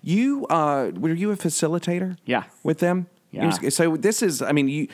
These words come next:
Speaker 1: you know firsthand what they do
Speaker 2: Yeah.
Speaker 1: because, uh,
Speaker 2: I
Speaker 1: you,
Speaker 2: have seen
Speaker 1: you were
Speaker 2: participants come in at the start of a weekend, and they're a little, mm, uh, I don't really know. And when they leave on Sunday night, they are just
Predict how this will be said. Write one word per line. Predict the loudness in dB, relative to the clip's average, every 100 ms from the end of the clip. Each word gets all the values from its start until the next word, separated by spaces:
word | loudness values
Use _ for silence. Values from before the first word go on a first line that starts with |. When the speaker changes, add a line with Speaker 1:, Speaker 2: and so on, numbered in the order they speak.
| -4
Speaker 1:
you | 2 4
know | 4 2
firsthand | 2 0 0 2 2 2
what | 0 0
they | 0
do | 2 2 4
Speaker 2:
Yeah. | 4
Speaker 1:
because, | 4 2 0
uh, | 0 2 2
Speaker 2:
I | 4
Speaker 1:
you, | 4
Speaker 2:
have | 2 0 -4
seen | -2 -2
Speaker 1:
you | -4
were |
Speaker 2:
participants | 0 0 0 -2 -4 -4 -8
come | -4 -2 -2
in | -2
at | -2
the | -2
start | -6 -6 -2 -2
of | -2
a | -4
weekend, | -4 -6 -4 -4 -4 -6
and | -4 -2 -2 -4 -10 -12 -18 _ _ _ _
they're | 0 2
a |
little, | 4 4 4 4 -2 _ _ -20 -10
mm, | -6 -4 -4 -4
uh, | -6 -6 -6 -6 -4 -4 -4 -4 -4 -4 -4 -6 -8 _ _ _ -16
I | -10
don't | -8
really | -8 -10 -8
know. | -4 0 0 0 -4
And | -6 -4 -4 -6 -12 -14 _ _ _ _ _
when | -6 -2
they | -2 -2
leave | -2 0 0 -2
on | -4 -4
Sunday | -4 -2 -2
night, | -2 -4 -4
they | -4
are | -2
just | -4